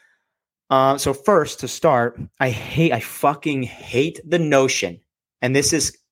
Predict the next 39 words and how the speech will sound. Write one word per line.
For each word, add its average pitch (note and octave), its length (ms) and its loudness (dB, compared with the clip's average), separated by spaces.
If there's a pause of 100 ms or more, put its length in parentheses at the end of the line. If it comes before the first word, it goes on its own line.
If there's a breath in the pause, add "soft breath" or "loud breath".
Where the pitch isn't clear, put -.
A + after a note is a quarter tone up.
(440)
resentment B2 720 0 (320)
carrying C3 460 2
over B2 200 2
from A#2 180 -8
semifinals, G2+ 760 -6 (220)
like, A2 160 -2
so B2+ 340 0
much C3 220 0
fucking A2 380 -4
resentment F#2+ 500 -6 (680 soft breath)
that A2 420 2 (120)
you C#3+ 220 -4
can D3 240 0
place C#3 360 2
so B2+ 220 2
much C#3 420 -2
demand A#2 680 0 (500)
on A#2 240 2
an A2 100 0
athlete's B2 520 -2
strength B2 360 -2
capacity, D3+ 560 -2
like A2 180 0
in A#2 60 -2
a A2+ 60 2
workout, B2 340 2
five, B2 220 2
four, C3 100 -6
three, B2+ 140 -6
two, A#2+ 140 -4
one, A#2 180 -2
back A#2 200 2
squats A#2 300 -2
at - 80 -10
four A#2 160 0
oh A#2 60 2
five, A#2+ 240 2
two - 120 -12
seventy-five. C3 680 0